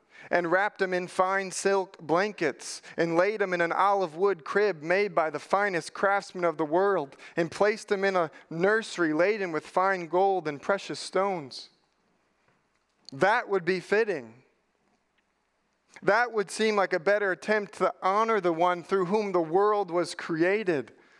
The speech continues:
who holds all things together,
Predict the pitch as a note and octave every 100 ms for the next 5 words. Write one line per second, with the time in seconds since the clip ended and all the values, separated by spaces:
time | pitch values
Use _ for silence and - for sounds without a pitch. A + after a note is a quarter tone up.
0 | _ - - G3 G3+ - A3 G#3+ F3+ F3+
1 | F#3 G#3 - G3+ G3 F3 F#3 D#3+ F#3+ G3
2 | D3 A#2+